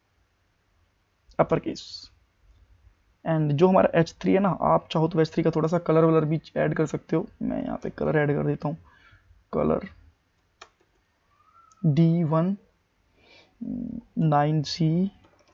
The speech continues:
and नाइन सेवन, ठीक है। और चाहो तो इसकी फॉन्ट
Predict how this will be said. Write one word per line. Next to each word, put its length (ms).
and 360
नाइन 320
सेवन, 460
ठीक 180
है। 80
और 600
चाहो 340
तो 120
इसकी 240
फॉन्ट 760